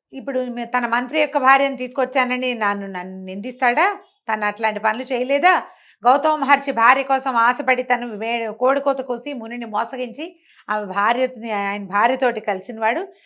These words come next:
చివరికి ముని, ముని శాపానికి గురై ముడుచుకుపోయిన శరీరంతోటి ఇల్లు చేరాడు. నాకు బుద్ధి చెప్తాడా? వెళ్ళండి, వెళ్ళండి, అతని చేష్టలను ఎవరికి తెలీదు, నేను తారని విడిచేదే లేదని మొండికెత్తేశాడు. దాంతో మునులు మొహమాట పడి ఇంకేం చేయాలో తెలియక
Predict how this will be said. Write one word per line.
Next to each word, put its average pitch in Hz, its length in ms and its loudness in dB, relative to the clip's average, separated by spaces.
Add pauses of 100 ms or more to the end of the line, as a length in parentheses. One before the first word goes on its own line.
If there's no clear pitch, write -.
(240)
చివరికి 320 600 0 (420)
ముని, 262 180 -6
ముని 285 280 -4
శాపానికి 320 580 4
గురై 269 260 -4
ముడుచుకుపోయిన 302 640 -4
శరీరంతోటి 240 720 -2
ఇల్లు 185 220 -8
చేరాడు. 233 440 -2
నాకు 240 300 2
బుద్ధి 196 200 -6
చెప్తాడా? 254 580 2 (360)
వెళ్ళండి, 254 320 4
వెళ్ళండి, 254 360 2
అతని 247 340 -2
చేష్టలను 233 400 -2
ఎవరికి 214 280 -4
తెలీదు, 262 340 -8
నేను 247 240 -8
తారని 214 420 2
విడిచేదే 214 560 -2
లేదని 196 360 -4
మొండికెత్తేశాడు. 180 800 -10 (640)
దాంతో 277 300 2
మునులు 240 340 -4
మొహమాట 220 380 0
పడి 247 220 0
ఇంకేం 226 400 -6
చేయాలో 208 320 0
తెలియక 196 480 -6